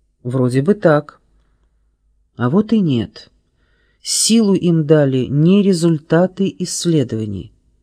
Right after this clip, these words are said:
«Почему вы так уверены?» «По многим причинам. Представь себе измученных, истощенных шаманов, которых много лет держали в лагерях и тюрьмах. Разве могли ученые понять этих людей,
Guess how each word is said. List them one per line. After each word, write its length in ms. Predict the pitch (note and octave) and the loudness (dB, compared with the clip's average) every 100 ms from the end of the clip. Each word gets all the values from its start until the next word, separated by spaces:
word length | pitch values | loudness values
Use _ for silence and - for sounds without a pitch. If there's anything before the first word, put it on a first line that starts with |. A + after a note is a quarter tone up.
| _ _ _ _ _ _ | _ _ _ _ _ _
«Почему 460 | E3+ F3 G3 F#3+ D#3 | -2 0 0 2 2
вы 100 | C3+ | 2
так 240 | C#3 C3 | 0 -2
уверены?» 580 | D3 C#3 A#2+ G#2 G2+ - _ _ _ _ _ _ _ _ _ _ _ _ _ | 0 0 0 -4 -8 -12 _ _ _ _ _ _ _ _ _ _ _ _ _
«По 120 | C#3 D#3 | -2 2
многим 440 | D#3+ D3+ B2 A2 | 4 2 0 -4
причинам. 640 | - A2 - G#2 F2 D#2+ _ _ _ _ _ _ _ _ _ _ _ | -6 -6 -4 -6 -8 -14 _ _ _ _ _ _ _ _ _ _ _
Представь 500 | D3+ - - F#3 - | -6 -4 -2 -2 0
себе 320 | - C#3+ C#3+ | -2 -2 -2
измученных, 640 | C3+ D#3 E3+ - B2 A#2 | -2 0 0 -2 -6 -6
истощенных 640 | A#2+ - C3 - D3 C#3 - | -8 -6 -4 -2 -2 -2 -2
шаманов, 680 | - C3+ C#3 D3 D3 - _ _ _ _ _ _ | -2 -2 -2 -2 -4 -8 _ _ _ _ _ _
которых 420 | C#3 D3+ D3+ - | -4 -2 -2 0
много 380 | D#3 D#3+ D3 C#3 | 0 0 0 0
лет 240 | D3+ D#3 | 0 0
держали 520 | C#3 C3 C3 D3 D3 | -2 -4 0 0 0
в 100 | C#3+ | -2
лагерях 520 | C#3 C3 C3 C3 - | -4 -2 -2 -2 -4
и 60 | C#3 | -8
тюрьмах. 600 | - C3 A2 G2+ - - _ _ _ _ _ _ _ | -6 -6 -6 -8 -10 -20 _ _ _ _ _ _ _
Разве 340 | C#3 D#3+ D#3+ D#3 | -2 0 0 0
могли 360 | D#3 E3 F#3 | 0 0 0
ученые 480 | C#3+ - D#3 D3 C3+ | 0 -2 -2 -2 -4
понять 440 | - C#3+ D#3 D#3 | -2 0 0 0
этих 320 | D3 C#3 C3+ D3+ | -4 -4 -6 -4
людей, 560 | D3+ D3 D3 A2+ - | -4 -2 -2 -2 -6